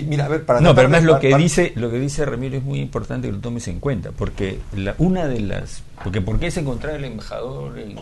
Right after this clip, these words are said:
Speaker 2: en, en Benghazi y con el grupo de marinos estos de las operaciones especiales que,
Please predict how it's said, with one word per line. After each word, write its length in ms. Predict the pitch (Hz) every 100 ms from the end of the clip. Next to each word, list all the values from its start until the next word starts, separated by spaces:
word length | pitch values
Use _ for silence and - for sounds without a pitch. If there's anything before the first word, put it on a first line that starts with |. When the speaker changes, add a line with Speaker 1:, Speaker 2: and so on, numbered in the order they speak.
| -
Speaker 2:
en, 200 | 101 104
en 220 | 101 98
Benghazi 460 | 92 117 170 - -
y 160 | 113 104
con 220 | 110 104
el 120 | 104
grupo 400 | 107 147 143 147
de 120 | 131 104
marinos 680 | 101 110 139 135 123 117
estos 340 | 127 - 117 110
de 340 | 98 95 98 90
las 160 | 92
operaciones 480 | 90 - 98 120 120
especiales 560 | 113 - 98 120 113 113
que, 240 | 95 87